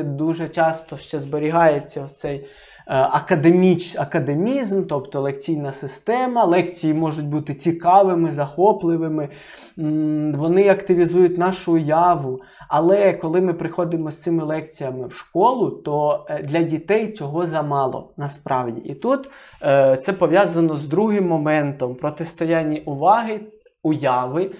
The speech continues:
та візуалізації. Тому що зараз, ну, погодьтеся, діти читають менше, не всі, але загалом читають менше, тому що будь-яку інформацію можна в рази швидше отримати через аудіокниги, через,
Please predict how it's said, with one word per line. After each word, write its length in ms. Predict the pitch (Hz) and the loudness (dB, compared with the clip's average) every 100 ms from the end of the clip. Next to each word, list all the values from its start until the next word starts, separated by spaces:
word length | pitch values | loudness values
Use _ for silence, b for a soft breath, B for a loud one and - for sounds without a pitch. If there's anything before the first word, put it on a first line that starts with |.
| B B | B B
та 180 | - 190 | 4 4
візуалізації. 1080 | 202 175 170 151 147 143 156 139 - - 127 | 4 -2 -2 -4 -4 2 4 2 -2 -14 -14
Тому 260 | - 143 | -12 -12
що 200 | 143 - | -12 -10
зараз, 480 | 139 175 165 139 - b b - | -2 0 0 -4 -8 b b -8
ну, 100 | 165 | -2
погодьтеся, 760 | 180 170 190 - 147 135 143 | 0 4 4 2 -4 -8 -8
діти 400 | 131 135 170 170 | -8 -4 -4 -6
читають 680 | - - - 147 127 117 - - | -14 -16 -4 -2 -2 -4 -12 -10
менше, 640 | 151 190 226 226 - 214 | -4 -4 -4 -8 -8 -6
не 200 | 165 143 | -6 -6
всі, 500 | 127 - - 233 262 - | -10 -12 -8 -6 -6 -6
але 460 | 139 147 147 139 B B | -4 -2 -2 -2 B B
загалом 540 | 147 165 165 175 180 156 | -6 -4 -2 2 2 0
читають 560 | - 147 156 143 131 | -8 -12 -8 -8 -8
менше, 500 | 170 226 262 247 - | -8 -6 -6 -6 -8
тому 320 | 190 151 147 151 | -8 -6 -6 -8
що 340 | - 147 139 B B | -6 -6 -6 B B
будь-яку 420 | 156 165 156 160 | 0 2 0 -2
інформацію 800 | 151 143 151 147 180 175 180 160 | -6 -6 -6 -4 -2 -4 -4 -6
можна 440 | 151 156 156 147 143 B B _ - 139 | -4 -6 -6 -10 -12 B B _ -14 0
в 160 | 170 180 | 2 4
рази 360 | 165 160 151 165 | 4 4 6 2
швидше 640 | 165 151 170 170 - 151 | 2 2 2 2 -4 -2
отримати 580 | 131 156 147 135 123 - | -2 -2 -6 -6 -8 -12
через 480 | - 147 135 131 131 | -10 -4 -2 -2 0
аудіокниги, 1080 | 170 226 233 185 208 202 196 185 196 - 135 | 0 2 0 -2 0 0 -2 -2 -2 -2 -8
через, 480 | - 127 131 117 | -12 -10 -8 -10